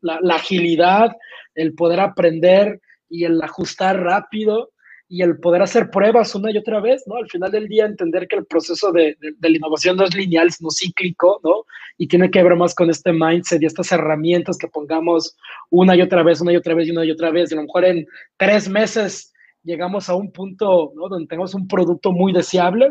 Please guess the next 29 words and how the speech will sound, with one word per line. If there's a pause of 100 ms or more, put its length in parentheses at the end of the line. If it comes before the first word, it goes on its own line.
¿no?
Desde
la
perspectiva
del
mercado, (580)
eh,
a
estarle
ahí
sobando
o
estar
imitando
o
estar
viendo
a
ver
qué, (440)
qué
otras
cosas,
¿no?
Entonces,
creo
que (380)
respondiendo
a